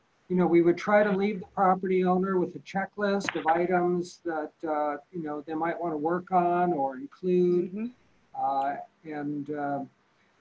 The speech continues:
Speaker 1: I think it was on a five-year revisit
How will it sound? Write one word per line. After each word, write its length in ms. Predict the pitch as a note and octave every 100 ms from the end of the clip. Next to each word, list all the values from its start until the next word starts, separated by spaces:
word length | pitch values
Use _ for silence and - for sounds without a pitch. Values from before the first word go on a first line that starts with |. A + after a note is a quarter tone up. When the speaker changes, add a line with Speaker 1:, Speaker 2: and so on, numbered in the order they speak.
| _ _ _ -
Speaker 1:
I 120 | D3+
think 320 | - A3+ A#3
it 100 | A3
was 200 | F3+ F3+
on 120 | G3+ E3+
a 60 |
five-year 1120 | - F3+ F#3+ G3+ G3 F3 G3 F#3+ G3 G3+ G#3 - D3+
revisit 720 | E3+ F#3 F3+ F#3 F#3 G3+